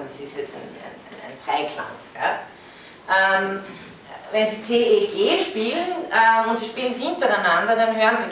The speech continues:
keinen Akkord. Wäre die Retention sowas wie ein Nachhall, dann würden wir drei Töne auf einmal hören. Aber um das geht's nicht. Es geht darum, wie können wir ein dauerndes Objekt zei-, äh, zeitlich,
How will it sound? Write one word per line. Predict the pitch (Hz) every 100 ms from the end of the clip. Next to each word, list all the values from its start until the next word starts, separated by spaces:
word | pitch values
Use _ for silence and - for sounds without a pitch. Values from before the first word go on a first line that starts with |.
| -
keinen | 143 143
Akkord. | - 151 -
Wäre | 175 175 202
die |
Retention | 185 190 208 196 - 180 226 254 - - -
sowas | 220 220 220
wie |
ein | 220 214
Nachhall, | - - - - - 294 240 262
dann | 294 269 262
würden | 226 254 247
wir | 226 247 240
drei | 226 185 180
Töne | 185 196
auf | 202
einmal | - 151 -
hören. | 127 - -
Aber | 208
um | 233
das | 269
geht's | - 220 208
nicht. | - -
Es | -
geht | 185 175
darum, | 160 202 226
wie | 220
können | 214 208 202 196
wir | 202 196 - - -
ein | 196 196
dauerndes | - - 185 185 -
Objekt | 170 170 165 - - - - - -
zei-, | 170
äh, | 151 - 165 -
zeitlich, | - 160 156 175